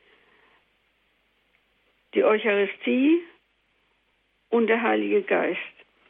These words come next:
Und dieser Strom, der fließt durch die Zeit. Und dieser Strom kann nicht verunreinigt werden.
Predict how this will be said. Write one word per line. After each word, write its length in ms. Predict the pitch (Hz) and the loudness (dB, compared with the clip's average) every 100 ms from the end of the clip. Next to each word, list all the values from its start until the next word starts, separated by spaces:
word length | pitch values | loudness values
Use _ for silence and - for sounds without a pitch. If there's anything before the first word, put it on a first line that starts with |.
| _ _ _ _ _ _ | _ _ _ _ _ _
Und 240 | 214 220 190 | 0 0 0
dieser 480 | 254 294 294 285 277 - - | 2 2 4 2 0 -6 -8
Strom, 720 | - 214 233 214 165 156 - _ _ _ | 0 2 4 4 0 -6 -12 _ _ _
der 360 | - 170 214 208 | -12 0 0 0
fließt 460 | - 233 277 - - | -6 -2 -2 -2 0
durch 260 | 220 220 | 0 0
die 200 | - 214 - | -8 -8 -6
Zeit. 320 | 233 185 - - - _ _ _ _ _ _ _ _ - | -4 -4 -6 -8 -20 _ _ _ _ _ _ _ _ 0
Und 280 | 226 196 | 0 0
dieser 320 | 220 262 277 269 | -4 0 2 0
Strom 540 | - - 240 269 262 | -4 0 2 2 -2
kann 360 | - 226 254 269 | -4 0 2 2
nicht 280 | 269 - - | 0 -4 -2
verunreinigt 960 | 240 - 269 254 - 160 156 - - | -2 2 2 2 0 0 0 -4 -10
werden. 440 | - 156 160 180 | -6 -6 -6 -8